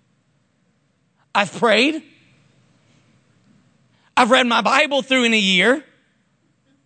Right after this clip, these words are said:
Amen. I fasted in between lunch and dinner."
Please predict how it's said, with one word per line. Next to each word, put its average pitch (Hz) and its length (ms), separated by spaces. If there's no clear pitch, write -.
Amen. 185 560
I 269 120
fasted 302 500
in 269 80
between 254 500
lunch 247 360
and 226 140
dinner." 294 440